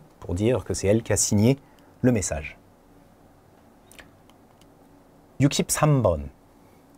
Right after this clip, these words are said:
왜 이 글을 썼는지 맞는 것을 고르십시오. Problème numéro soixante-trois. Choisissez la raison pour laquelle ce texte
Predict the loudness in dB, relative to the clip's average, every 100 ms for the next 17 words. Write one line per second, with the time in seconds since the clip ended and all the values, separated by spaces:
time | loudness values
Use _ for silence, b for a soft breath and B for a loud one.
0 | _ _ _ 0 4 6 6 6 2 _
1 | _ 0 4 2 2 4 8 8 6 0
2 | -14 0 2 2 2 4 2 2 2 2
3 | 4 2 0 -6 _ _ -2 2 2 4
4 | 4 4 2 2 4 6 6 2 -4 -2
5 | 2 2 0 -4 -6 -6 0 2 0 -4
6 | -12 -20 -20 -20 -20 _ _ _ _ -20
7 | _ _ _ _ -20 _ _ _ _ _
8 | _ _ -20 -20 -4 2 2 4 2 4
9 | 2 2 -2 -2 -2 2 4 4 2 -2
10 | 2 2 4 0 2 4 4 4 0 -2
11 | 0 2 2 0 2 2 4 0 0 -4
12 | 0 0 0 -4